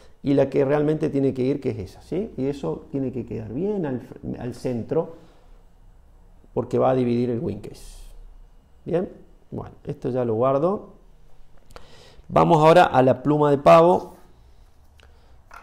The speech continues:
Vamos a cortar una, vamos a usar de esta, que te queda poquito. Vamos a sacar,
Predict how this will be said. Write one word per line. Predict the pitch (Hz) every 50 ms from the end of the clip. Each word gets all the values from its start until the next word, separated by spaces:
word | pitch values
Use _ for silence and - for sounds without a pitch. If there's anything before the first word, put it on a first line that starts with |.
| - 147
Vamos | 131 127 131 120 - -
a | 107 -
cortar | - 135 123 107 113 - - 131 135 131 - - - - - - - - - - - - - - - - - - - - - - - - - - - - - - - - - - - - - - - - - -
una, | 131 127 123 117 117 117 - - - - - - - - - _ _ - - _ _ - - -
vamos | - 120 110
a |
usar | 107 - - 110 107
de | 101 101 107
esta, | 110 - - - 107
que | - - - -
te | _ 113
queda | - - 110 107 98
poquito. | - 107 107 - - 113 110 107 110 120 - - - - - - - _ - - _ - - _ _ _ _ - _ - - - - - _ - - _ _ - - - - - - _ _ _ _ _ _ - - _ _ _ - _ _ _ _ _ _ _ _ _ _ _ _ _ _ _ _ _ - - -
Vamos | 123 110 101
a | 92 95 - 98
sacar, | 98 - 110 113 117 -